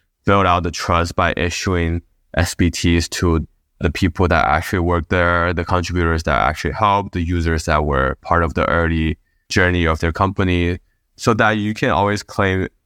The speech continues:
to be, "Oh, I was, uh, CyberConnect's very early user since twenty twenty, twenty twenty-two." You can look at it on chain, powered by CyberConnect protocol. Or you can easily say that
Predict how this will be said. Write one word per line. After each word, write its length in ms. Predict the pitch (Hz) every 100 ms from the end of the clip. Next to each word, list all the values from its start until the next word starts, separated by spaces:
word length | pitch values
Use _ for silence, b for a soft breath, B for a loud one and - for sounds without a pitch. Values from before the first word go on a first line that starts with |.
| _ -
to 100 | 85
be, 280 | 90 85 80
"Oh, 140 | 92
I 200 | 90 85
was, 400 | 87 90 90 87 92
uh, 160 | 85
CyberConnect's 680 | 80 87 85 85 82 82 -
very 280 | 90 92 92
early 280 | 90 92
user 420 | 95 90 92 90 82
since 300 | - 82 80
twenty 420 | - 85 80 69 _
twenty, 240 | - 113 90 -
twenty 200 | - 95
twenty-two." 480 | 95 90 - 117 64 - _ _
You 120 | 92
can 140 | 90 87
look 180 | 82
at 100 | 90
it 60 | 85
on 180 | 65 76
chain, 500 | - 82 78 78 78 - -
powered 300 | 85 82 82
by 140 | 78
CyberConnect 600 | - 80 76 76 73 73
protocol. 440 | - 117 - - - _ -
Or 160 | 101
you 80 | 95
can 280 | 98 92 87
easily 360 | 101 101 95 92
say 240 | - 87
that 400 | 82 85 85 82